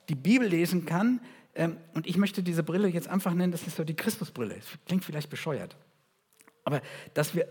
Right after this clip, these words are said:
alles, was wir lesen in der Bibel, alles, was wir aufnehmen mit dem Heiligen Geist, das heißt mit der Christusbrille lesen, das heißt, es ist ein, die Brille einer festen Beziehung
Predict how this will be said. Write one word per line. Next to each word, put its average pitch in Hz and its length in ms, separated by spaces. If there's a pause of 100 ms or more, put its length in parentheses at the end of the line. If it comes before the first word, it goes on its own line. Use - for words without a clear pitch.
alles, 247 400
was 185 160
wir 180 80
lesen 165 500
in 127 140
der 127 80
Bibel, 127 500 (260)
alles, 240 320
was 208 160
wir - 160
aufnehmen 165 340
mit 131 120
dem 117 200
Heiligen 202 300
Geist, 165 240
das 139 100
heißt 147 140
mit 151 100
der 135 140
Christusbrille 156 800
lesen, 151 580 (380)
das 147 200
heißt, 190 280 (160)
es 151 80
ist 170 120
ein, 151 280
die - 80
Brille 214 440
einer 156 200
festen - 640
Beziehung 208 680